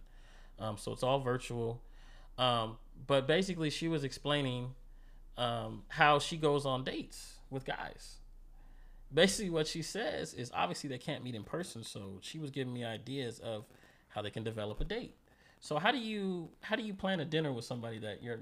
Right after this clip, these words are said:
that you don't see face to face? So here's what you do. Here's what she told me. You get on Uber Eats, you both order the same meal. One person delivers, or bo-, one person pays for it, or they can both pay for it.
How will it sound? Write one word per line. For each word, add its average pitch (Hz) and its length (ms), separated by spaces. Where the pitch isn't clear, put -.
that 117 220
you 120 80
don't 110 160
see 104 140
face 98 240
to - 100
face? - 340
So 139 160
here's 156 160
what 143 120
you 135 60
do. 104 260
Here's 147 160
what 131 120
she 131 80
told 107 200
me. - 80
You 113 80
get 147 200
on 190 480
Uber 165 220
Eats, 139 520
you 123 120
both 160 280
order 156 220
the 117 100
same 196 560
meal. 151 560
One 170 300
person 202 340
delivers, 175 440
or 131 160
bo-, 127 320
one 156 160
person 175 280
pays 165 260
for 175 200
it, 170 40
or 127 120
they 127 120
can 127 100
both 135 240
pay 117 180
for 107 240
it. - 120